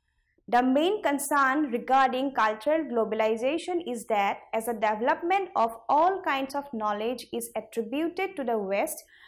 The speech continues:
globalization has become a process by means of which the achievements of the West are spread to the world. It is indubitable that the Western nations are behind all sorts of scientific,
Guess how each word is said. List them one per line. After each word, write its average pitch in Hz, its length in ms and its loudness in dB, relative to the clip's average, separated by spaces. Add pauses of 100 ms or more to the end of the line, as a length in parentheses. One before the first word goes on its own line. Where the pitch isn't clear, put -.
(180)
globalization 285 920 4
has 320 240 0
become 247 500 0 (220)
a 233 60 -6
process 254 800 0
by 233 200 4
means 302 360 -2
of 302 240 -2
which 254 280 -6
the 247 180 0
achievements 349 600 -2
of 226 140 -4
the 233 120 2
West 233 560 -2
are 226 160 0
spread 330 520 -2
to 240 80 0
the 214 120 0
world. 208 460 -2 (580)
It 285 200 -2
is 359 220 2 (140)
indubitable 294 1120 2
that 233 320 6
the 240 100 4
Western 311 640 4
nations 247 580 -2 (140)
are 233 160 4
behind 240 680 -2
all 339 260 4
sorts 262 360 0
of 247 120 0
scientific, 311 720 -4